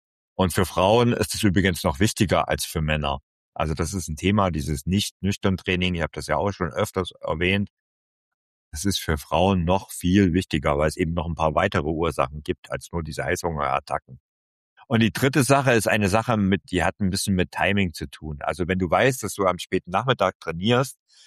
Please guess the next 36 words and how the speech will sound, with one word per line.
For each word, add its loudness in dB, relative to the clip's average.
dann -6
hilft 2
es, 4
das -6
Mittagessen 2
nicht -2
zu 0
früh 2
zu -2
legen. -2
Also 0
eine 0
gute 2
Faustregel, 4
die 0
haben 0
auch 0
immer 4
wieder 4
ein -2
paar 4
Leute 4
aus 2
unserer 2
Community 2
bestätigt, 0
ist, -2
dass -4
das -8
Mittagessen -2
an -2
den -2
Trainingstagen -2
so 0
zu -6
legen, -2